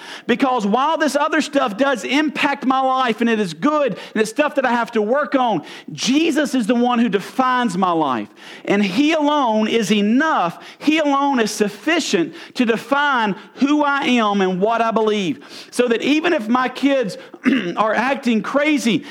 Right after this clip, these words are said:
then I can still love them even if I'm frustrated. I can still love them even if I have to discipline them. I can still forgive them even if I'm angry. When my job overwhelms me, I don't have to turn and just say, "I quit." I don't have to turn and say,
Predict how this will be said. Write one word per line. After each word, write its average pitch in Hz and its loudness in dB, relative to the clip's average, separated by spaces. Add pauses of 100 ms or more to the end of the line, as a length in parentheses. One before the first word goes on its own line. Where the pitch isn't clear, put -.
(100)
then 233 2
I 277 2
can 254 2
still 269 0
love 247 0
them 233 0
even 269 2
if 247 -2
I'm 240 0
frustrated. 208 0 (180)
I 240 2
can 262 2
still 233 0
love 269 0
them 233 2
even 269 2
if 269 0
I 262 -2
have 254 -4
to 226 0
discipline 233 0
them. 202 2
I 269 0
can 311 0
still 269 -2
forgive 240 -2
them 240 0
even 262 0
if 254 -2
I'm 240 0 (280)
angry. 208 0 (180)
When 240 2
my 233 2
job 269 0
overwhelms 262 0
me, 208 0
I 220 0
don't 277 0
have 277 0
to 262 -2
turn 277 0
and 254 2
just 233 0
say, 233 2
"I 220 0
quit." 262 0
I 214 2
don't 262 0
have 269 0
to 262 0
turn 285 0
and 262 0
say, 247 0